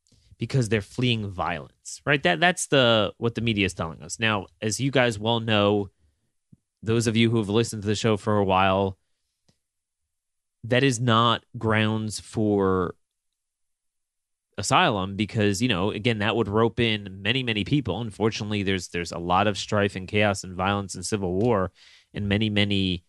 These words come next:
different parts of the world. So,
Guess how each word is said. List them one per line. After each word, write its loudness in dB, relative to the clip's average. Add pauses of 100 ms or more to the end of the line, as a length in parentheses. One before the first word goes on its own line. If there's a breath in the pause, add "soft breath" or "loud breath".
(220)
different -4
parts -4
of -4
the -2
world. 0 (1400)
So, 0